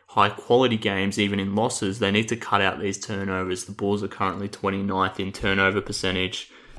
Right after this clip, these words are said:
Uh, that just can't happen. They're having more turnovers than assists at the moment in certain games, and that's exactly what happened in the Thunder game. Sixteen assists, nineteen turnovers. That can't happen.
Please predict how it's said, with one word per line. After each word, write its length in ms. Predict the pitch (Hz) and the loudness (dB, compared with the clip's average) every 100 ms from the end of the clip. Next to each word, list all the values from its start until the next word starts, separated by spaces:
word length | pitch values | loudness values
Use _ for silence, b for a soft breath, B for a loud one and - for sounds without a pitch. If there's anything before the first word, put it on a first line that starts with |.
| B - | B -14
Uh, 100 | - - | -14 -4
that 180 | - - | -4 -2
just 200 | 104 - | -4 0
can't 240 | 107 90 | 2 2
happen. 320 | 98 92 95 | 0 0 0
They're 100 | 95 | 0
having 300 | 107 98 98 | 2 2 2
more 220 | 98 104 101 | 4 4 4
turnovers 680 | 113 101 101 98 98 95 104 | 0 2 4 4 2 0 -2
than 140 | 92 | -4
assists 380 | 92 - 98 - | -4 -4 -4 -4
at 120 | - | -4
the 80 | 98 | -2
moment 340 | 95 95 95 | 0 0 0
in 100 | 101 | -2
certain 400 | - 101 101 - | 0 0 0 -2
games, 440 | 107 98 98 98 95 | 0 0 0 -2 -4
and 220 | 92 101 _ _ _ _ _ - - | -4 -6 _ _ _ _ _ -18 0
that's 240 | 113 101 | 2 2
exactly 380 | 117 113 107 - | 0 2 2 2
what 160 | 101 101 | 0 2
happened 300 | 107 110 98 | 0 0 -4
in 80 | 98 | -6
the 80 | |
Thunder 340 | 95 101 98 101 | -4 -2 0 -2
game. 340 | 104 101 98 - B B B | 0 0 0 -6 B B B
Sixteen 500 | - 123 - 107 104 | -4 -4 0 2 2
assists, 640 | 98 - 98 95 - - | 0 0 0 -2 -8 -6
nineteen 540 | 110 101 98 - 95 98 | 0 2 2 2 0 0
turnovers. 580 | - 101 98 95 95 104 | 0 0 2 0 0 2
That 300 | 110 107 - | 2 2 0
can't 340 | 117 107 107 | 0 2 0
happen. 420 | 113 113 151 156 | -2 -2 -4 -8